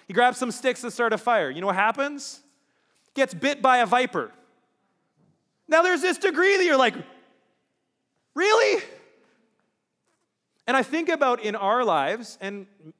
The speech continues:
I'll just say, in my life, when I'm doing what God asked me to do and I face a little bit of challenge, I sometimes second guess, and I sometimes hesitate, and I sometimes back off, and I sometimes wonder, "Did I get it wrong?"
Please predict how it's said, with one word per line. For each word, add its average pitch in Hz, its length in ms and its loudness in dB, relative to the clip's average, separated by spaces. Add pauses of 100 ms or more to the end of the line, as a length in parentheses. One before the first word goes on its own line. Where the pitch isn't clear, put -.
I'll 151 160 -8
just 208 200 -12
say, 143 220 -10
in 160 140 -14
my 156 300 -4
life, 160 680 -12 (140)
when 160 120 -16
I'm 190 180 -10
doing 175 240 -10
what 151 120 -10
God 143 160 -4
asked 135 300 -6
me 139 80 -14
to 135 100 -12
do 139 160 -8
and 123 80 -12
I 127 140 -10
face 127 480 -12
a 131 80 -10
little 180 260 -8
bit 131 160 -12
of 113 80 -14
challenge, 110 560 -18 (500)
I 120 120 -16
sometimes 123 400 -16
second 113 300 -20
guess, 110 440 -20 (560)
and 123 80 -20
I 110 60 -20
sometimes 120 360 -14
hesitate, 131 600 -14
and 135 100 -18
I 120 40 -16
sometimes 127 360 -18
back 113 300 -12
off, 143 320 -8
and 123 80 -20
I 117 60 -20
sometimes 127 360 -18
wonder, 135 280 -14
"Did 120 120 -14
I 113 60 -14
get 113 140 -14
it 110 40 -18
wrong?" 139 540 -14